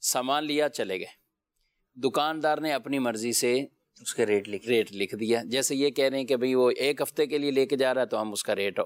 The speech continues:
Speaker 1: وہ کر دیں گے، تو یہ کیا ہوگا؟
Speaker 2: بنیادی طور پر تو جب بھی کسی چیز کی خرید و فروخت کی جائے تو اس میں اس چیز کا تعین بھی ضروری ہے اور اس کے بدلے میں لازم ہونے والی قیمت کا بھی متعین ہونا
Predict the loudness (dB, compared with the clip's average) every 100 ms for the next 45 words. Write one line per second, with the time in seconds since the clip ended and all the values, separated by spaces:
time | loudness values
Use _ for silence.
0 | -2 -2 0 -2 -4 -10 -12 _ _ _
1 | _ -6 -4 0 0 0 -4 -10 -20 _
2 | _ _ _ _ _ _ _ _ -20 -20
3 | _ -10 -2 0 2 0 2 0 0 -4
4 | -4 -2 -2 -2 -4 -4 -4 -4 -4 -6
5 | -6 -10 -4 0 2 0 2 0 0 -6
6 | -4 -2 0 0 -2 -12 _ _ -20 -20
7 | _ -8 -6 0 0 2 0 -2 -2 -6
8 | -8 -2 -2 -4 -6 -4 -2 -2 0 0
9 | 0 -2 -2 -2 0 0 -2 -2 0 2
10 | 2 2 0 0 -2 -2 0 0 0 -2
11 | 0 0 0 0 2 2 2 -2 -4 -2
12 | 0 0 0 -4 -2 0 0 0 0 0
13 | -2 -6 -10 -20 -20 _ _ -8 0 0
14 | 2 -2 -2 -4 -4 -4